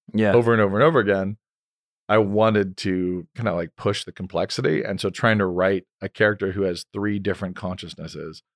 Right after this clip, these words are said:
Speaker 2: a different personality in each hand,
Speaker 1: Mm.
Speaker 2: and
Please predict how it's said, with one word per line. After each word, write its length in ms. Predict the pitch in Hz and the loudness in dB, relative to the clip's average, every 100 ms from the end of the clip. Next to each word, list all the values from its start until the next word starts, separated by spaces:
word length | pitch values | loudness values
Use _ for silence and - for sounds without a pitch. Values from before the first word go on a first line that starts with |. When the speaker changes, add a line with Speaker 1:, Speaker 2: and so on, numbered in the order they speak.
| _ _ _ _ _ | _ _ _ _ _
Speaker 2:
a 80 | - | -2
different 340 | 104 120 113 110 | 2 2 2 2
personality 800 | 113 104 101 101 101 98 90 - _ | 0 0 0 2 2 2 -2 -6 _
in 120 | 98 | -6
each 240 | 95 98 - | -4 -6 -4
hand, 500 | 107 98 82 85 - _ _ _ _ _ _ _ | -2 0 -2 -6 -8 _ _ _ _ _ _ _
Speaker 1:
Mm. 300 | 110 104 92 - _ | -2 0 -2 -8 _
Speaker 2:
and 480 | 101 101 98 90 | -2 0 -2 -4